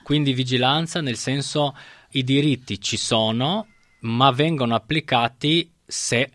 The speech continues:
richiesti o se controllati. Se invece non si fa niente e non siamo attivi,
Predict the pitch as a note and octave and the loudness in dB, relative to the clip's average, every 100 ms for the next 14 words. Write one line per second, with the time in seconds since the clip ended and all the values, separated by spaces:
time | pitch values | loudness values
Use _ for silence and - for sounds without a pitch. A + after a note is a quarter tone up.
0 | _ A2+ G#2+ - C#3 C#3 - F3 F3 - | _ -8 -6 2 2 2 -2 -2 -2 -2
1 | B2 C#3 - - B2+ B2+ A2+ G2+ G2+ A2+ | -4 -4 -6 -2 -2 -2 -6 -4 -2 0
2 | A2 - F#2+ F2+ - - - D#3+ C#3+ A#2+ | -2 -4 -8 -10 -8 -8 -2 -2 0 -2
3 | B2 C3+ - G2+ F#2+ A#2+ A2 B2+ B2+ G#2+ | -2 -4 -4 -8 -8 -10 -6 -4 -4 -6
4 | - A#2+ - A#2 C3+ C3 G#2+ G2 G#2 G#2 | -6 -6 -2 -2 0 -2 -4 -8 -8 -8
5 | G2 - C3+ A2 A#2+ - A#2+ A2+ C3+ D#3+ | -8 -6 -4 -4 -6 -4 0 0 0 0